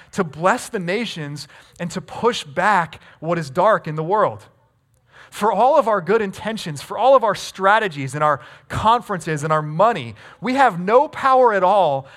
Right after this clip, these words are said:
apart from the Holy Spirit's transforming work in the hearts of real people across the world.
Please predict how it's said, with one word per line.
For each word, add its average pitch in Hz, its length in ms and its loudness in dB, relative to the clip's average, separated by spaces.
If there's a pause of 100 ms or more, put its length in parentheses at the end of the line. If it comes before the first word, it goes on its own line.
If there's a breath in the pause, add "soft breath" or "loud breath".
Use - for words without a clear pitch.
apart 226 380 0
from 208 120 -10
the 196 80 0
Holy 247 300 -4
Spirit's 233 400 -2
transforming 214 760 -4
work 196 280 0
in 170 100 -8
the 160 60 0
hearts 202 320 -2
of 143 220 -10
real 196 220 -2
people 165 380 -12
across 135 340 -6
the 131 80 -16
world. 113 300 -12